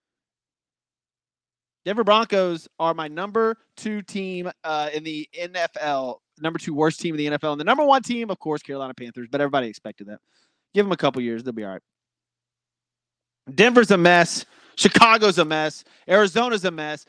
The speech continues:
And now we find out that the Tennessee Titans are a mess as well. All right, top five. Top five teams in the N F L. Number five, the Miami Dolphins.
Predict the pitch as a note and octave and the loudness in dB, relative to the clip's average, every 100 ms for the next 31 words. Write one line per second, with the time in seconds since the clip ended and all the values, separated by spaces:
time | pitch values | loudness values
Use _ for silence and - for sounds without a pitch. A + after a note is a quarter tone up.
0 | _ F#3 G3+ A3 A#3 A3+ A3 A3+ G3+ F#3+ | _ -10 -6 -2 -2 -2 -6 -2 -2 0
1 | F3+ E3+ E3+ E3+ - D#3 D#3 E3 D#3 C3+ | -2 -4 -10 -10 -10 -10 -10 -14 -8 -6
2 | B2+ C3 B2+ _ _ _ - C#3 C3+ B2+ | -6 -12 -20 _ _ _ -4 0 0 -2
3 | _ C3+ C3 A#2+ A2+ A2+ - _ - A2 | _ -14 -12 -14 -16 -18 -20 _ -20 -16
4 | A2 G#2+ A2 G#2+ G#2 D#2+ - - - _ | -14 -12 -10 -8 -6 -6 -10 -16 -20 _
5 | - A#3+ C4 - C#4 C#4+ A#3+ G#3 A3+ - | 0 2 2 4 2 6 6 6 4 -4
6 | _ _ _ _ _ _ _ _ _ _ | _ _ _ _ _ _ _ _ _ _
7 | _ _ _ - A3 C4+ C4 B3+ A#3 B3 | _ _ _ 4 6 6 4 4 2 -4
8 | C4 A#3 A#3+ A#3+ A#3 B3 B3 A3 A#3 F#3+ | -4 -4 -4 -2 -2 -2 -4 -4 -4 -6
9 | - A#3+ C4 C4+ - _ _ _ _ C#3+ | 0 2 2 0 -4 _ _ _ _ -20
10 | D3 A#3 F#4 F#4+ G4 D#4+ A3+ E3+ D#3 C3 | -2 2 2 0 2 4 4 0 -12 -14
11 | A2+ _ _ | -20 _ _